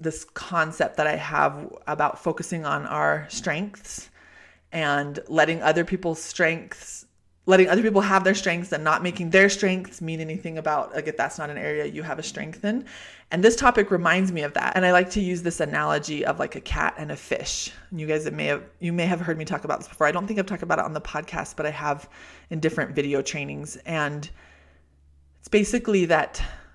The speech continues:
cats have some amazing strengths and also some weaknesses, right? Just like all humans. And fish have some amazing strengths and also some weaknesses, right? So fish have to be in the water. Cats don't do well in the water, right? Cats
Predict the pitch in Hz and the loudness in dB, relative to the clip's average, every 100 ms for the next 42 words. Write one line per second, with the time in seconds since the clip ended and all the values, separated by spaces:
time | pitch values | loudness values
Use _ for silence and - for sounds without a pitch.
0 | _ _ _ _ - 190 175 - - - | _ _ _ _ 6 6 6 -2 -8 -10
1 | 156 151 160 - 156 143 147 147 175 202 | -4 -4 -6 -6 -4 -2 -2 -2 -2 -2
2 | - 180 160 - - - 165 151 143 - | 0 -2 -2 -6 -12 -10 -4 -4 -2 0
3 | 151 156 190 214 127 - - 143 151 190 | 0 2 0 0 -6 -10 -6 -2 -2 -4
4 | - - 151 156 160 175 101 95 - 147 | -10 -12 -2 -2 -2 -4 -8 -10 -10 -8
5 | 143 139 - - 262 185 - - 156 - | -6 -8 -14 2 4 4 0 -4 -6 -4
6 | 151 127 - 143 147 139 143 143 143 - | -8 -8 -10 -8 -4 -6 -6 -8 -8 -8
7 | 127 170 - - 131 139 151 170 226 - | -10 -12 -16 -8 -6 -6 -6 -2 -4 -4
8 | 180 - - - 151 196 - - 160 160 | -8 -10 -10 -4 -2 -2 -8 -8 -8 -8
9 | - 160 175 180 185 208 202 95 - - | -12 -6 -2 0 4 6 6 2 -4 -16
10 | - - - _ - - 165 - - 180 | -20 -20 -20 _ -4 2 2 2 -2 0
11 | 196 196 196 247 175 135 135 69 104 156 | 4 8 10 10 6 2 0 0 0 2
12 | 151 240 - - - _ _ _ - - | 2 2 -4 -20 -20 _ _ _ 0 2
13 | 202 208 - | 4 0 -2